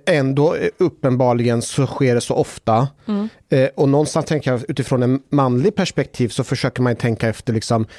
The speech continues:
Speaker 1: shit, vad kan man tänka på? Man försöker vara lyhörd.
Speaker 2: Mm.
Speaker 1: Samtidigt som man ska vara lyhörd så måste ju kommunikationen vara jättebra mellan mannen och kvinnan också.
Speaker 2: Mm.
Speaker 1: Och där behövs ju ibland, nu, nu, nu har inte jag erfarenhet, men
Speaker 2: Mm.
Speaker 1: där behövs ju att kvinnan är mer lyhörd och säger när saker och ting inte är okej.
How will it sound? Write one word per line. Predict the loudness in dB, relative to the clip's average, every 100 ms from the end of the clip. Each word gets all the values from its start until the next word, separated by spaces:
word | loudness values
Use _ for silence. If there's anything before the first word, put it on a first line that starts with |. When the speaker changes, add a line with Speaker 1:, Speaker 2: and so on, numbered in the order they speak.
| -20 -6
Speaker 1:
shit, | -4 -2
vad | -2
kan | 0
man | 0
tänka | 0 -2 0 -2
på? | 0
Man | 0 0
försöker | -2 -2
vara | 0
lyhörd. | 2 2 2 2 2 2 0
Speaker 2:
Mm. | 0 0 -2 -4
Speaker 1:
Samtidigt | 0 0 0 0
som | 2
man | 0
ska | 2
vara | 0
lyhörd | 2 2 2 2 2
så | 0
måste | 0 0 -2
ju |
kommunikationen | 0 0 2 0 -2 0 2 2 2
vara | 0
jättebra | 0 -2 0 2
mellan | 2 2 0 -2 -10 -20 -20 _ 0
mannen | 2 4 2 2
och | 0
kvinnan | 0 0 2 0
också. | -2 -2 -4 -4 -2
Speaker 2:
Mm. | -2 -4 -6 -4
Speaker 1:
Och | 0
där | 2 2 2
behövs | 0 0 0 0 -4 -2
ju |
ibland, | 0 2 2 2 2
nu, | 2 2 0 -4
nu, | -2 -2 -2
nu | -4 0 2 0 0
har | -2
inte | 0 2
jag | 2
erfarenhet, | 2 2 -2 0
men | 0
Speaker 2:
Mm. |
Speaker 1:
där | 2 2
behövs | 2 0 0
ju | -4
att | -2
kvinnan | 0 2 0 0
är | 2 4
mer | 4 4
lyhörd | 2 2 2 2
och | 0
säger | 0 0 2 2 0
när | -2 -2
saker | 0 -2 -2
och |
ting | -2 -2
inte | 0 -2 0 -2
är |
okej. | -2 -2 -2 -2